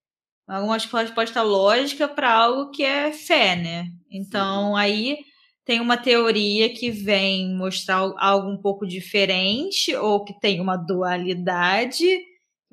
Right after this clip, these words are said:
Speaker 1: você pode considerar essa coisa assim, e aí eles tentam, tentam encaixar. Então, na verdade, é tentar encaixar na minha cabeça.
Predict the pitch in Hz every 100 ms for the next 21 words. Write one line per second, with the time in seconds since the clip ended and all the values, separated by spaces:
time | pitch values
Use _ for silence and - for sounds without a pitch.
0 | 202 208 - 196 190 202 190 180 185 165
1 | 220 214 202 202 202 196 196 196 196 -
2 | 208 247 302 381 440 453 453 466 466 403
3 | 392 453 440 - - - 247 175 170 175
4 | - 196 196 202 214 214 208 226 233 240
5 | 294 294 302 294 285 285 453 571 233 147
6 | 147 _ 190 180 196 180 143 - -